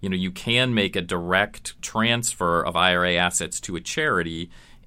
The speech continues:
and avoid paying income tax on that income. So, uh,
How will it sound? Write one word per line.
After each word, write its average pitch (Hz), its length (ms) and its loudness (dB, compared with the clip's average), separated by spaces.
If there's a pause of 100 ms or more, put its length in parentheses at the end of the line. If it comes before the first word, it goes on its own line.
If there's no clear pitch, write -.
and 92 560 2
avoid 95 520 0
paying 92 280 0
income 90 340 -4
tax 85 380 0
on 87 100 -4
that 78 180 -6
income. - 520 -10 (340)
So, 85 380 2
uh, 78 320 -4